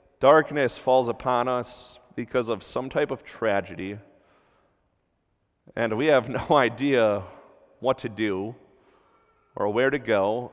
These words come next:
and so we panic. That's really what had happened to the land of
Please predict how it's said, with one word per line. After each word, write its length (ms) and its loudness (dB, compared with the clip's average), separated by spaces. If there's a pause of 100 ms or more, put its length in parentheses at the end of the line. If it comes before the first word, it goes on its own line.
(120)
and 340 -6
so 580 -4 (380)
we 160 -2
panic. 500 -10 (3000)
That's 220 0
really 240 8
what 120 8
had 120 2
happened 640 0 (260)
to 300 -2
the 120 -2
land 460 0
of 240 2